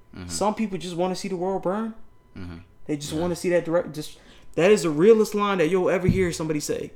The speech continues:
Speaker 2: you, actor or no actor. Some people just wanna see the world burn. Some people just wanna see shit fuck up. They
Speaker 1: Yeah.
Speaker 2: just wanna see all these bad things happen. They just want stuff to happen. They just, they're content.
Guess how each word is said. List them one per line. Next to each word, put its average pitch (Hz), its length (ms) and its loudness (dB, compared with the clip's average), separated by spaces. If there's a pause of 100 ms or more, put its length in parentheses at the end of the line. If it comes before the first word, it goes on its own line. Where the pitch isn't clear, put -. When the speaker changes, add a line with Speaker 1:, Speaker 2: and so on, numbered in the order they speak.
Speaker 2:
you, 143 220 -2
actor 202 360 2
or 180 60 0
no 180 140 0
actor. - 380 -4 (840)
Some 220 300 0
people 220 240 -2
just 156 240 -6
wanna 214 200 -2
see 269 140 -6
the - 80 -6
world - 240 -10
burn. - 220 -14 (280)
Some 185 200 0
people 170 240 -4
just 147 200 -6
wanna 190 240 -4
see - 160 -8
shit - 220 -14
fuck - 260 -12
up. - 160 -14 (560)
They 156 100 -4
Speaker 1:
Yeah. 147 60 -2
Speaker 2:
just 160 160 -4
wanna 208 200 0
see 160 200 -2
all 160 180 -2
these 147 180 -8
bad 147 280 -4
things 135 180 -6
happen. 147 340 -10
They 151 120 -4
just 147 200 -10
want 165 280 -6
stuff 160 240 -6
to 143 60 -8
happen. 139 240 -8
They 160 40 -2
just, 151 280 -10
they're 165 140 2
content. 165 520 -4